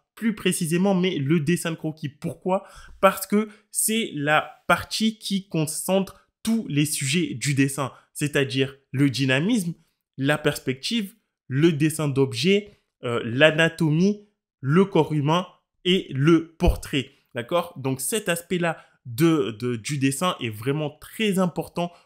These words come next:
Moi, je vous recommande, même si vous êtes un grand débutant, démarrer également par le modèle vivant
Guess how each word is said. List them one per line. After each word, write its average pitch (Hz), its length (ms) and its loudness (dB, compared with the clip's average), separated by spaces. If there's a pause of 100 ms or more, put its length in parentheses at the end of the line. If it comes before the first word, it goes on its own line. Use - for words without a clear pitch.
(120)
Moi, 131 80 0
je 117 80 -6
vous 123 140 -6
recommande, 147 500 -4
même 160 180 -4
si - 160 -12
vous 131 160 -10
êtes - 160 -18
un 123 120 -16
grand 123 360 -6
débutant, 156 500 -6 (360)
démarrer 190 540 0
également 143 640 0 (120)
par 160 280 2 (180)
le 139 300 2
modèle 139 460 0
vivant 135 380 -6